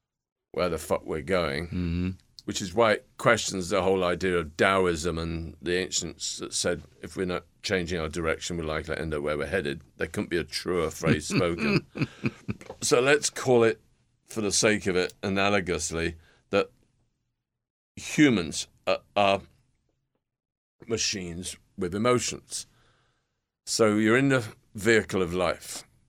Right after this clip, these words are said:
Speaker 1: and you've got on the dashboard all of these language of leading distinctions, and you've got your gas on, the foot on the gas. There is a, it's rather like this consciousness, like a dial.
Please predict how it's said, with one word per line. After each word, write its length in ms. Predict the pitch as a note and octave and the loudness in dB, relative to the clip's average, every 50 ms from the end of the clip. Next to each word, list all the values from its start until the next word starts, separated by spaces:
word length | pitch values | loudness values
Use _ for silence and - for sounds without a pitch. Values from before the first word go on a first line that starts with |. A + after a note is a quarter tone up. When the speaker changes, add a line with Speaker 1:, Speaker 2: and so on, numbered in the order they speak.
| _ - | _ -12
Speaker 1:
and 100 | - E2+ | -8 -6
you've 140 | E2+ E2+ E2+ | -6 -4 -4
got 200 | F2 G2 E2+ - | -2 -4 -4 -2
on 140 | G2 G#2+ G#2+ | -2 -2 0
the 100 | A2 G#2 | 0 -2
dashboard 640 | F2+ E2+ F#2 E2+ E2+ E2+ - - - - E2+ D#2+ D#2+ | -2 0 -2 0 0 -2 -4 -6 -6 -6 -4 -4 -2
all 280 | E2+ F2 F2 F2 F2+ F2+ | 0 0 0 0 0 -2
of 100 | E2+ D#2 | -2 -2
these 260 | F2 E2+ E2 E2 D2+ | -4 -6 -6 -6 -8
language 480 | D2+ D#2+ D#2+ D#2+ F2 E2+ D#2+ D#2+ D#2+ D#2 | -6 -6 -6 -4 -6 -6 -6 -8 -8 -8
of 80 | D2+ | -8
leading 240 | C#2 D2+ D2+ D#2 E2 D2+ | -8 -6 -6 -6 -8 -10
distinctions, 760 | D#2 D2+ - - - D2 - - - - - - - - - | -10 -12 -10 -10 -10 -10 -10 -12 -16 -16 -16 -16 -16 -16 -14
and 80 | C#2+ | -14
you've 80 | D2+ - | -12 -10
got 160 | - - - | -10 -10 -10
your 80 | - - - | -10 -10 -6
gas 460 | - F#2 E2+ F2+ - - - - - - _ _ _ _ _ _ _ | -4 -4 -4 -4 -4 -8 -10 -12 -14 -16 _ _ _ _ _ _ _
on, 260 | - D#2+ D2 D2 C#2 - _ _ - | -10 -8 -8 -8 -12 -16 _ _ -20
the 60 | - | -20
foot 300 | - - - - G2+ - - | -20 -16 -10 -8 -8 -8 -6
on 120 | F#2 E2 | -8 -10
the 100 | D2+ D2+ | -10 -12
gas. 540 | - - E2 C2 A1+ - - - - - - _ _ _ _ _ _ _ _ _ _ _ _ _ _ _ _ _ _ _ _ _ _ _ _ _ _ - | -10 -10 -12 -12 -12 -16 -18 -18 -18 -18 -20 _ _ _ _ _ _ _ _ _ _ _ _ _ _ _ _ _ _ _ _ _ _ _ _ _ _ -4
There 160 | - G2+ G2 | -2 0 0
is 160 | G2 F#2 F2 | 0 0 0
a, 120 | G#2 E2+ D#2+ - _ _ _ - - | -2 -2 -4 -6 _ _ _ -8 -2
it's 220 | - A#2+ G#2+ - - | -2 -2 -2 0 2
rather 220 | C3+ C#3+ D3 E3 | 2 4 4 4
like 240 | D3+ C3 A#2+ A#2 - _ _ _ _ _ _ _ _ _ _ _ _ _ _ _ _ _ _ _ _ _ | 4 4 2 0 -2 _ _ _ _ _ _ _ _ _ _ _ _ _ _ _ _ _ _ _ _ _
this 260 | - A#2+ A#2 G#2+ - - | -2 0 0 0 -2 -4
consciousness, 720 | - - - C3+ C#3 - - G#2+ F#2+ - F#2 E2 D#2+ E2 | -4 0 2 2 2 2 0 -2 -2 -4 -4 -6 -4 -4
like 220 | F#2 F#2+ F#2 - | -4 -4 -2 -2
a 80 | G#2 E2+ | -2 -2
dial. 520 | D2 - - - G2+ F2+ E2+ D#2 B1 - | -2 -4 -2 0 2 2 2 0 -2 -4